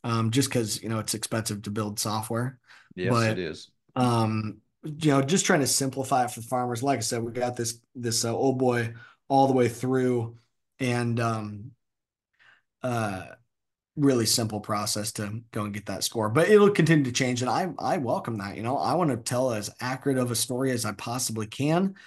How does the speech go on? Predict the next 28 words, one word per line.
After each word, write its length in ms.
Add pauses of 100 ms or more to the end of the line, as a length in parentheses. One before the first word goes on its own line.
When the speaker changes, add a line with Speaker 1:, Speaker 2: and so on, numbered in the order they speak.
(300)
Speaker 1:
and, 420
um, 520 (180)
you 140
know, 280
it, 200 (380)
if 220
we 120
can 320
improve 320
the 80
science 400
here 340
and 80
the 60
accuracy 360
of 60
these 140
numbers, 400
I 60
think 120
that's 220
gonna 160
be 60
great 340
for 60
the 60
long 200
haul. 240